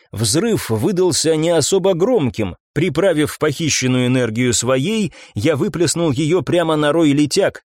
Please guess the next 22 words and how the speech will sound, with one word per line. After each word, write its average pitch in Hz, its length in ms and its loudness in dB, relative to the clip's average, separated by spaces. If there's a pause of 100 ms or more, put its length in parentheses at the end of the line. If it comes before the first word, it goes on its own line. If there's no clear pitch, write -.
(200)
Большинство 143 600 0
тварей 135 340 0
сдуло, 165 400 -2
их 131 300 0
безвольные 139 580 0
тельца 156 480 0
врезались 135 540 0
в - 100 -12
пол 160 300 0
и 131 60 2
стены, 185 500 -2
кто-то 160 320 -2
шмякнулся 117 640 -2
о - 20 -2
потолок, 156 560 -2 (160)
нескольких 190 680 -2
разворотило 131 640 0
практически 147 680 -4
в 131 80 -2
фарш. 107 480 -4 (420)
«Проклятое 170 1000 0
тление!» 123 800 0